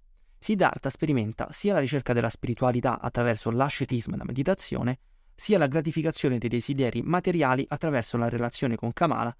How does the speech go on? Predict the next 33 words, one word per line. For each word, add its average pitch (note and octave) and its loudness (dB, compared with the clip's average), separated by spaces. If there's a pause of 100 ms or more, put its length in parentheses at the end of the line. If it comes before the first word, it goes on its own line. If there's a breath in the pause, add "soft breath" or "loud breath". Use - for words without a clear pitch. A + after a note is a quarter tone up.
(240)
e D3+ -2
la D#3 6
sua D#3+ -2
vita D3+ 2
da C3 4
ricco B2 0
mercante. A#2 -4 (480)
Essi D3 -2
suggerisce B2+ 2
che A#2 -2
l'equilibrio C#3 2
tra A#2+ 0
queste - -2
due C3 2
dimensioni, A2+ 0
troppo - -4
spesso A#2+ 0
assente A#2 -2
nelle A#2+ 0
persone, C#3+ -4 (440)
può - -6
condurre F3+ 4
a B2 6
una A#2+ 4
comprensione C3+ -2
più D#3 -2
profonda A2 0
del C#3+ 0
mondo A#2 4
e A2+ 0
di A2+ 2
se G#2+ -4
stessi. - -8